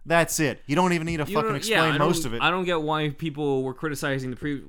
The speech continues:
Speaker 2: previous movies of that, 'cause it's like, it's so that they sell toys. I'm just like, or they just wanna,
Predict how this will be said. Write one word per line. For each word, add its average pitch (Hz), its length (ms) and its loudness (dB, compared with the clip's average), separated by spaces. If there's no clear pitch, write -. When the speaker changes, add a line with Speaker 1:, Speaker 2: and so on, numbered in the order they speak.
Speaker 2:
previous 135 280 -6
movies 139 340 -6
of 87 100 -12
that, 90 140 -12
'cause 123 140 -14
it's 113 80 -12
like, 123 140 -10
it's 143 220 -10
so 160 140 -2
that 135 140 -8
they 135 140 -2
sell 120 240 -6
toys. 131 400 -4
I'm 107 100 -8
just 107 160 -10
like, 123 140 -6
or 120 200 -6
they 127 100 -6
just 117 220 -12
wanna, 117 300 -10